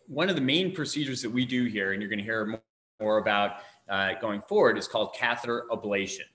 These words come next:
Uh, and this is a minimally invasive procedure that we use to treat heart rhythm disorders. We do this daily here, uh, over a thousand procedures each year. And to do this, we use catheters, or long skinny tubes that are threaded from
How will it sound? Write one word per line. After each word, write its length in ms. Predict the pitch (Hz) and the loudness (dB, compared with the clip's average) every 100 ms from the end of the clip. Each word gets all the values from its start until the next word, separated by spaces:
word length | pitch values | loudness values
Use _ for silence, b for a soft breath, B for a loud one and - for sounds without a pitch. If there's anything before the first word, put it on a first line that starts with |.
| B B B | B B B
Uh, 160 | 104 101 | 0 0
and 80 | 139 | 0
this 160 | 147 143 | -2 0
is 60 | |
a 20 | |
minimally 400 | 117 139 160 156 | 2 4 4 4
invasive 400 | 147 123 135 127 | 4 2 2 -2
procedure 500 | 131 123 185 165 113 | -4 -4 -2 0 0
that 160 | 98 98 | 0 -2
we 60 | 98 | 0
use 160 | 120 | 0
to 100 | 120 | -2
treat 240 | 110 120 123 | -4 -2 -4
heart 220 | - 175 | 0 2
rhythm 200 | 131 113 | 2 0
disorders. 640 | 95 92 104 90 82 - B B - | -2 -2 -4 -4 -6 -10 B B -6
We 100 | 110 | 2
do 300 | 120 123 123 120 | 4 4 0 -2
this 240 | 113 - | -2 -2
daily 520 | 104 113 123 127 131 | 0 2 4 4 2
here, 520 | 131 143 131 143 165 117 | 0 -2 0 0 -2 0
uh, 160 | 107 | 0
over 160 | 104 107 | 2 0
a 60 | |
thousand 380 | 101 117 117 113 | 0 2 2 0
procedures 420 | - 120 113 104 | -6 -6 -4 -4
each 200 | 110 98 165 | -4 -6 0
year. 400 | 160 104 87 B B B | 4 4 2 B B B
And 160 | 123 123 | 0 0
to 80 | 131 | 2
do 160 | 226 | 4
this, 220 | 226 135 131 | 6 4 4
we 60 | |
use 320 | 127 - - _ | 2 0 -6 _
catheters, 500 | - 151 156 113 104 | -2 0 2 0 0
or 60 | 110 | 0
long 200 | 120 139 | 0 0
skinny 260 | - 151 | 0 -2
tubes 280 | 147 127 113 | 0 0 -2
that 80 | 107 | -4
are 60 | 90 | -4
threaded 360 | 135 123 104 | 0 2 0
from 480 | - 135 147 151 151 | 0 2 4 2 -2